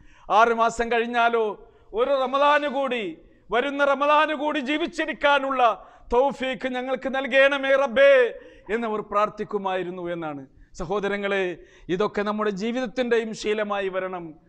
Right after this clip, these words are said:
അല്ലാഹു സുബ്ഹാനഹു വ തആല നമ്മെ അനുഗ്രഹിക്കുമാറാകട്ടെ. റഹ്മാനായ നാഥ, ഞങ്ങളുടെ ജീവിതത്തിൽ അറിഞ്ഞും അറിയാതെയും സംഭവിച്ച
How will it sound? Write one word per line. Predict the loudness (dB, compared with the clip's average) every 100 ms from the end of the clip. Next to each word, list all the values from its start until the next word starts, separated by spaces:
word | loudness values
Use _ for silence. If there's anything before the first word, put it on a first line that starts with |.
| _ -6
അല്ലാഹു | -2 -2 -2
സുബ്ഹാനഹു | -8 -4 -4 -4
വ | -6
തആല | -4 -4
നമ്മെ | -4 -8
അനുഗ്രഹിക്കുമാറാകട്ടെ. | -10 -8 -10 -10 -10 -8 -6 -8 -10 -12 -12 -14 _ _ -10
റഹ്മാനായ | -4 -4 -2 -4 -4
നാഥ, | -6 -2 -2 -2 -4 -14 -20 -14
ഞങ്ങളുടെ | -10 -6 -4
ജീവിതത്തിൽ | -4 -4 -4 -4 -2 2
അറിഞ്ഞും | 2 2 -4 -2
അറിയാതെയും | 0 4 4 2 -2 -6
സംഭവിച്ച | -10 -8 -8 -8 -6